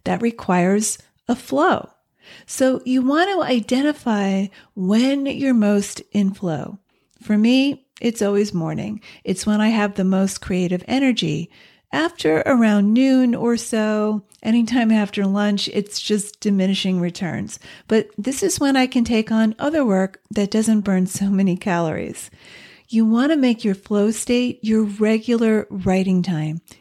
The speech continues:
even if it's just a half hour or an hour, even if it's only twenty minutes. You want to make that non-negotiable. Close the door.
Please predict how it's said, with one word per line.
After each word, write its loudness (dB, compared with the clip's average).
even 0
if -4
it's -4
just -10
a -2
half -4
hour -2
or 2
an 2
hour, 0
even 0
if 0
it's -2
only 2
twenty 0
minutes. -4
You 0
want 2
to 2
make 2
that -2
non-negotiable. -2
Close -6
the 2
door. 2